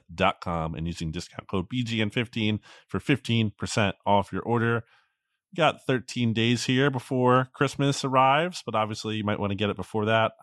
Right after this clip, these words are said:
Um, Hanukkah is going on currently. Other holidays obviously happening ar-, around this time of year. So, uh,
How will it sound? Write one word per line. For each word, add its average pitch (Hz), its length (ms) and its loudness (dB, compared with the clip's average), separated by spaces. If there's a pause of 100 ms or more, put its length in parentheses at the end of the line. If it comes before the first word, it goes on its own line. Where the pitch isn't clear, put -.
(100)
Um, 90 520 2
Hanukkah 113 560 0
is 98 120 -8
going 101 240 -2
on 104 260 0
currently. 110 540 -2
Other 101 180 0
holidays 101 460 0
obviously 101 420 -2
happening 104 460 -2
ar-, 107 120 -6 (380)
around 117 160 4
this 120 160 -2
time 131 220 2
of 131 80 -2
year. 170 240 2
So, 139 340 0
uh, 139 340 2